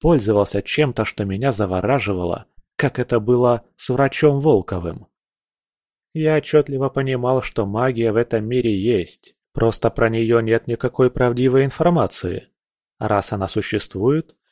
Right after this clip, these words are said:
то есть такие же люди, как и я. И не имея доступа к погугле,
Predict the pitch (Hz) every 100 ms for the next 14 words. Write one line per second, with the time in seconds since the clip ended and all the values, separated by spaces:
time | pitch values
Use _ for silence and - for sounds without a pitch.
0 | _ - 160 165 180 - 165 156 165 131
1 | 147 117 127 131 131 107 - 135 98 85
2 | 90 - _ _ _ _ _ - 160 151
3 | 139 135 131 127 120 113 110 - - 98
4 | - 101 92 123 143 143 143